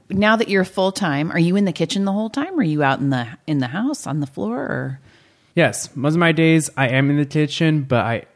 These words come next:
Speaker 2: am, like, in the house actually serving on Thursdays with a new
Speaker 1: Mm-hmm.
Speaker 2: schedule, new hours.
Speaker 1: And what do you, uh, since you've been there, how have things changed for you? How have you grown?
Speaker 2: I guess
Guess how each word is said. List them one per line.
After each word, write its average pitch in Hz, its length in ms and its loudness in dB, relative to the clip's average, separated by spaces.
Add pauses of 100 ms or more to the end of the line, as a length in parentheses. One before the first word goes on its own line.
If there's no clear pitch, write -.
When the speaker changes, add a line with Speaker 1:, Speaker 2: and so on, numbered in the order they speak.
(200)
Speaker 2:
am, 117 300 -2
like, 110 220 -4 (300)
in 123 120 -2
the 123 80 0
house 113 320 0
actually 113 260 -6
serving 113 800 -2 (100)
on 98 720 -6 (240)
Thursdays 120 800 -4
with 113 140 -6
a 113 80 0
new 107 540 -2
Speaker 1:
Mm-hmm. 165 380 -6 (540)
Speaker 2:
schedule, 113 500 -4
new 110 280 -4
hours. 123 880 -4 (180)
Speaker 1:
And 196 180 2
what 226 380 2
do 208 80 0
you, 196 580 0
uh, 196 140 -2 (100)
since 220 340 0
you've 165 200 -2
been 196 200 2
there, 156 240 2
how 180 200 -2
have 170 180 0
things 156 340 -2
changed 156 420 -6
for - 120 -12
you? 139 240 -6
How 165 280 -6
have 156 140 -2
you 147 100 -4
grown? 139 540 -8 (420)
Speaker 2:
I 165 120 0
guess - 920 -2